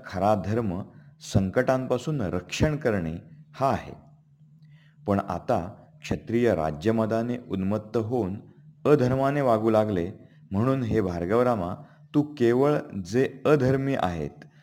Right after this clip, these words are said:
त्यांचाच नाश केलास. त्यामुळे तुला खेद वाटण्याचे कोणतेही कारण नाही." जे राजे पुण्य संचय असल्याने उन्मत्त होते त्यांना शाप देऊन त्यांचे साम्राज्य संपवले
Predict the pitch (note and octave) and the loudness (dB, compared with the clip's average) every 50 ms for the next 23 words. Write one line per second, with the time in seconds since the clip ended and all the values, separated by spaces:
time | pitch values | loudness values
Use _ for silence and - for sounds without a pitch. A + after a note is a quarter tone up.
0 | _ _ _ - F#2 F2+ F2 F2+ E2+ - B2 B2+ A2+ A2+ G#2 F2+ E2+ F2 D#2+ - | _ _ _ -6 -2 -2 -2 -2 2 4 4 4 4 0 -2 -2 -2 -2 -4 -8
1 | - D#2 C2+ - - - - - - - - - - - - _ - - - - | -12 -14 -14 -14 -16 -18 -20 -20 -20 -20 -20 -20 -20 -20 -20 _ -20 -20 -16 -12
2 | D#2 D#2 E2+ G#2 A2+ G#2 E2+ F#2 G#2 - - - - - - A2 A2 A#2 A#2 A#2 | -8 -6 -4 -4 -2 -4 -4 -6 -10 -14 -20 -20 -20 -10 -4 -2 -2 -2 -2 -4
3 | - - - A#2 C3 C#3 C3 A#2 G2+ F2 - - F#2+ F#2 F#2 G#2+ D3 D3 D3 G#2+ | -2 2 4 4 4 4 4 2 2 0 0 -2 -4 -4 -2 -2 -4 -4 -2 -2
4 | F#2+ F#2+ F#2+ - C#3 D3 D#3+ D#3 - F#2+ F2 E2+ E2+ E2 D#2+ - - - - - | -2 -2 -2 0 0 0 0 0 0 0 2 2 0 -2 -4 -8 -10 -14 -18 -20
5 | - - - - - - - _ _ _ - - _ - - _ _ _ - - | -20 -20 -20 -20 -20 -20 -20 _ _ _ -20 -20 _ -20 -20 _ _ _ -20 -20
6 | _ _ _ _ _ _ _ _ _ - F2 E2+ E2 F#2 G2+ G#2+ G#2 G2 F#2+ G2 | _ _ _ _ _ _ _ _ _ -14 -12 -6 -2 0 0 2 2 2 0 0
7 | G2 G2+ A2 E2+ D2 D2+ - - - - - - - - - - - _ - A#2+ | 0 0 0 0 0 -4 -8 -14 -18 -20 -20 -20 -20 -20 -20 -20 -8 _ 2 2
8 | C3 C3+ C3+ C3+ C3+ - - G2 F#2+ F#2+ F2+ - A2 G#2+ F#2+ E2+ - - F#2 G#2 | 4 4 4 2 2 2 2 2 0 0 0 2 2 2 2 2 2 0 0 -2
9 | A2 G2 D#2 D2 D#2+ - - - _ - - - G#2 G2+ G2+ G2+ A#2 C#3+ D3 - | -2 -2 -4 -4 -8 -10 -14 -20 _ -20 -6 -2 2 2 4 4 2 0 -2 -2
10 | - B2 G2+ F2+ E2+ D2+ - D#2 C#2+ C2+ D#2+ - - - - _ - - - - | -2 0 0 0 -2 -2 -4 -6 -6 -8 -10 -18 -20 -20 -20 _ -20 -20 -20 -20
11 | _ _ - - E2 E2+ E2+ F2+ F#2 F#2 - - - F#2 G2+ G#2+ - A2+ A2+ A2+ | _ _ -8 -6 -4 -4 -2 -2 -2 -2 -4 -4 -2 -2 -2 0 0 0 0 0
12 | A#2 G#2+ F2 D#2+ F#2+ A2 - - - - - - - - F#2+ F2+ F#2 F2 - A#2 | 0 -2 -2 -4 -6 -10 -14 -18 -20 -20 -20 -18 -8 -4 -2 -2 -2 -2 -4 -4
13 | A2+ - - - D#2 D2+ D#2+ F#2 G#2 G#2+ G2+ G#2+ G2+ - - D#2+ D2+ D2 D2 C#2 | 0 2 2 2 2 0 0 0 0 0 0 -2 -4 -4 -6 -8 -8 -8 -10 -12
14 | C2+ C2 - - | -12 -12 -16 -20